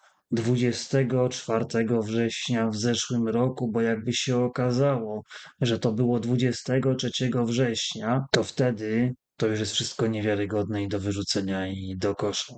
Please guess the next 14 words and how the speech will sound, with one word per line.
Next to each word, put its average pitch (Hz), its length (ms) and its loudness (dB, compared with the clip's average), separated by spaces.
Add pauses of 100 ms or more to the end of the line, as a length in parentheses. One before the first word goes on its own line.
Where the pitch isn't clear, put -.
Trochę 151 280 2
nie 139 140 2
na 117 140 0
tym 107 200 -6
to 110 240 -2
polega, 101 420 0
zgodzicie 110 460 -2
się - 100 -10 (120)
chyba. - 240 -8 (100)
As, 135 360 2
i 107 80 -6
posłuchaj 107 480 0
teraz 95 280 0
uważnie. 95 460 -2